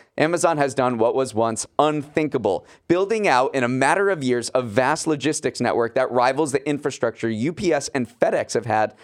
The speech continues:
been establishing for decades. It's a remarkable feat and one that few expected just a decade ago when Amazon was a major customer for U P S and FedEx and in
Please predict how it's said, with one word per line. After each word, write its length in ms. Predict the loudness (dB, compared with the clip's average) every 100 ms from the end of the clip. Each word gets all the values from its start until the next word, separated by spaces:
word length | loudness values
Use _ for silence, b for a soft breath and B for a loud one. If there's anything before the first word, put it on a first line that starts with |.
| B B
been 180 | -2 0
establishing 680 | -4 0 0 2 0 -2 -2
for 320 | 0 0 2
decades. 640 | -2 -2 -2 0 -2 -2 -10 b b
It's 100 | 0
a 40 |
remarkable 540 | 2 2 2 2 0 0
feat 260 | 0 -2 0
and 160 | 0
one 160 | 0 2
that 220 | -2 -2
few 140 | -2
expected 520 | -2 -2 -2 -2 -4 0
just 260 | -2 0 -4
a 80 | -2
decade 420 | -2 0 -2 -2
ago 480 | -6 -2 0 0 -2 B -4
when 120 | 0
Amazon 420 | 0 0 0 0
was 140 | 0
a 120 | 0 0
major 420 | 0 0 0 0
customer 400 | 0 -2 -2 -2
for 120 | -2
U 200 | -2 -2
P 120 | 0
S 160 | -2 -2
and 180 | -8 -2
FedEx 340 | -2 -2 -4
and 100 | -4
in 200 | -2 -4